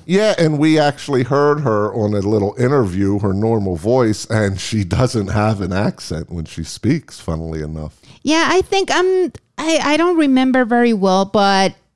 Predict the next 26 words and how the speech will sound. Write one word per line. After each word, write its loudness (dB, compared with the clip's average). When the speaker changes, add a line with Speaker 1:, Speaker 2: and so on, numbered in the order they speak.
Speaker 2:
she 2
li-, 2
I 2
mean, 2
she 2
arrived 0
in 2
the -2
States 0
very 2
young, 0
so, -10
like, 0
yeah, 0
she 0
has -6
no -2
accent. -8
Then 2
we 4
have 0
Winston 0
Duke, 2
Elizabeth 0
Moss 2
of 0